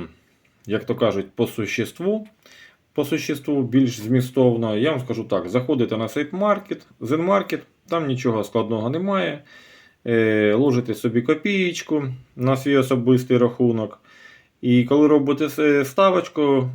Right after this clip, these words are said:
ви мат-, повинні мати на своєму особовому рахунку на п'ятсот єн більше, щоб ви могли, е, покрити доставку по Японії.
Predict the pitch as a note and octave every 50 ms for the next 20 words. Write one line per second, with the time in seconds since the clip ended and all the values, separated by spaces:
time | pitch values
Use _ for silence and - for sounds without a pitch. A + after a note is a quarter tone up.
0 | - A2+ A2+ B2 D#3 D#3+ C#3 C3+ C#3 D3+ D3 C#3 B2+ B2+ - - A2+ G#2+ G2+ -
1 | C#3 C3 C3+ C#3 C3+ C3 B2+ B2+ C#3+ E3+ F3+ F3 F3 E3 D#3 D3+ D3 - - -
2 | _ _ _ _ - A2+ B2 A#2+ B2+ C#3+ C#3+ D3 D3 D3 C#3+ C3 B2 B2 B2 -
3 | A#2+ A#2+ - D3+ C3+ C3 C3+ C3 B2 A#2 A2+ A2+ A2 A2 A#2+ B2 B2+ - G#3 G#3
4 | G3+ G3 G3 - E3 D#3+ D#3 D3 C#3 _ _ _ - A#2 A2+ B2+ C#3 D3+ D3 C#3
5 | B2+ B2+ B2 A2 A#2 A#2+ A#2+ A#2+ - - C#3+ C3+ B2+ A#2+ - A2 G#2+ G#2 A#2 A#2
6 | A2 G#2 G2 G2 F#2 E2 F2+ F#2+ C#3+ F#3+ G3+ G#3 G3 - - E3 C#3+ A2+ - -
7 | _ _ - - - _ _ - - C3 B2 A2+ G#2+ A2 C#3 D3 C#3 B2+ B2+ A#2+
8 | A2 G2+ G#2+ A#2 B2 A#2+ A2+ G2+ F2 - - _ _ _ _ _ _ _ - G2+
9 | G2 G2 G2 G2 F#2+ F#2+ F#2+ F#2+ F#2 F#2 F2 F2 F2 E2 - _ _ _ _ _
10 | _ _ _ - A#2 G#2 - D3+ D#3 F#3+ G3 F#3+ - G#2 F#2 - - _ - -
11 | _ _ _ - F#2 F2+ A#2 A2+ - - - - D3 D#3+ E3+ F3 E3 - - G2+
12 | F2+ E2 D#2+ - - _ _ _ _ - G#2+ C3 D3+ C#3 C#3 C3+ C3 - G#2 F#2
13 | E2+ E2 D#2+ D#2+